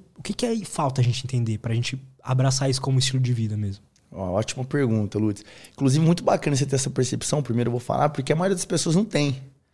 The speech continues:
Speaker 2: Acho que a maioria das pessoas não tem a consciência. Então, só de você ter essa conscientização de que, pô, com o exercício eu estava bem e sem o exercício eu, eu me senti, é, numa menor performance geral na minha vida. Isso é muito legal, parabéns, cara. Você tem um,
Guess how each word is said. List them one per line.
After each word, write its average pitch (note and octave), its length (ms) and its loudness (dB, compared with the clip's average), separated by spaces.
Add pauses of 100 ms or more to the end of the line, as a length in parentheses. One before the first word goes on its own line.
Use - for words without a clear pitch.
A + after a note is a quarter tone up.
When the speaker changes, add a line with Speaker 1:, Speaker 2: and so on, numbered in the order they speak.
(260)
Speaker 2:
Acho - 100 -8
que F3 60 4
a - 20 4
maioria G3 220 6
das F#3+ 120 0
pessoas E3 360 4
não F3 120 4
tem E3 160 2
a E3 60 4
consciência. D3+ 840 0
Então, B2+ 200 -2
só C3 120 -2
de E3+ 120 -4
você - 220 -4
ter - 120 -2
essa E3 160 -2
conscientização D#3 960 -2
de C3+ 100 -6
que, C3+ 100 -6
pô, F#3 260 0
com - 140 -2
o C#3+ 40 2
exercício D3+ 400 0
eu E3+ 40 -2
estava D#3 280 2
bem C#3 420 2
e F#3+ 60 0
sem D#3+ 180 0
o - 20 2
exercício D#3 440 -2 (260)
eu, E3 60 -6
eu D#3 40 -4
me E3+ 100 -2
senti, F#3 420 -2 (420)
é, C3+ 160 0 (420)
numa E3 180 6
menor F#3 360 8
performance D#3+ 920 4
geral D3 460 8
na C#3+ 80 6
minha C3 160 8
vida. G#2 400 0
Isso - 100 -4
é D#3+ 40 0
muito D3+ 240 2
legal, D#3 260 6
parabéns, C#3 420 6
cara. A2+ 180 -2
Você - 80 -8
tem C3+ 120 -2
um, C#3+ 160 0